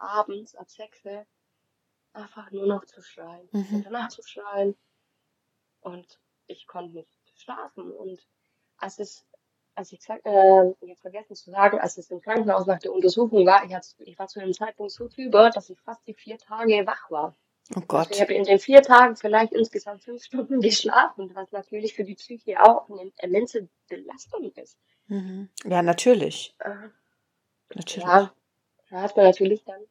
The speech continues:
Speaker 1: sag ich jetzt mal, psychisch wirklich den Pol runtergehauen.
Speaker 2: Mhm.
Speaker 1: Und zu Hause, mein Mann war auch sehr einfühlsam.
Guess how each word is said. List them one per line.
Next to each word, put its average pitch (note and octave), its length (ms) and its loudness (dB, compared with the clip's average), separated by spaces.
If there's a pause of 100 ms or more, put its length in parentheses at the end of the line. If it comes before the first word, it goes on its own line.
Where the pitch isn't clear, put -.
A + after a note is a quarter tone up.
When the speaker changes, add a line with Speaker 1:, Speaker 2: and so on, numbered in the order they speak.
(140)
Speaker 1:
sag - 180 -20
ich F3+ 60 -20
jetzt - 160 -20
mal, G#3 140 -14
psychisch - 500 -20
wirklich F#3+ 280 -18
den G#3 140 -18
Pol F3+ 260 -18
runtergehauen. - 760 -20 (320)
Speaker 2:
Mhm. F#3 380 -12 (1120)
Speaker 1:
Und G3 120 -18
zu G3+ 180 -16
Hause, G#3+ 580 6 (140)
mein G3 220 -10
Mann G#3+ 200 4
war G#3 180 2
auch G#3+ 120 8
sehr - 200 -10
einfühlsam. F#3+ 640 -14